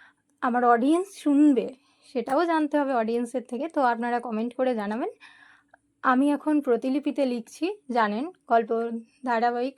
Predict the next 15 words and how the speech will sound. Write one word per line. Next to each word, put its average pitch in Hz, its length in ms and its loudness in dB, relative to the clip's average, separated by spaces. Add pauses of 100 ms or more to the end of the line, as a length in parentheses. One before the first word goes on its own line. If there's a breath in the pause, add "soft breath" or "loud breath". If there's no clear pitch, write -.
রয়েছে, 254 340 -2 (480 loud breath)
আর 247 260 -2
যেটা 240 260 2
প্রতিশোধ 285 580 0
আছে - 460 -2
রিসেন্টলি 339 540 -2
আমি 311 140 0
কমপ্লিট 254 460 -2
করেছি, 320 360 0 (340)
আর 233 320 0
একটা 233 320 -6
চলছে 285 460 -2
যেটা 233 300 -4 (180)
ভালো 240 320 2
গল্প, 226 320 -2